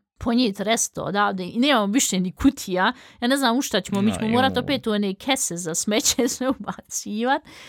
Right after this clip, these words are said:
Speaker 1: I, i šta, ja ne znam, gdje mi se šta ne, nalazi od stvari.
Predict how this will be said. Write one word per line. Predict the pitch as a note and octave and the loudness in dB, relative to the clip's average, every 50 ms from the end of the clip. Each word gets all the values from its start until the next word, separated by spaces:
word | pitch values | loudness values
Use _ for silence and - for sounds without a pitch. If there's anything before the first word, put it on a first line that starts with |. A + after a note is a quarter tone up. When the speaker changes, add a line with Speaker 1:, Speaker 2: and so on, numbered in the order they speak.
| - - - A#3+ | -20 -20 -18 -16
Speaker 1:
I, | G#3 - B3+ C4 C4 B3+ B3+ A#3+ - | -6 0 4 4 6 4 4 2 -2
i | A3+ A#3 | -2 -2
šta, | A#3+ - - D#4 | -2 -2 0 0
ja | E4 D#4+ | 0 0
ne | E4 F4 | 0 0
znam, | C#4 C4 G#3+ G#3+ | 0 2 2 2
gdje | G3+ G3 - E4 G4 F#4 | 0 0 0 0 0 0
mi | D4 | 0
se | - - F3+ F#3 | -2 -2 -4 -4
šta | - - - - D#4 | -6 -6 -4 -2 -2
ne, | C4+ G#3 F3 F#3 G3+ G#3+ | -2 0 -2 -2 -4 -4
nalazi | G3+ A3 A3+ C4 C4 B3 G3 D#3+ | -2 0 0 2 0 0 -2 -4
od | D#3 D#3 | -6 -6
stvari. | - - - - F#3 F#3+ G3+ A3 A3+ F#3+ D3 | -8 -8 -4 0 0 2 2 2 0 -4 -8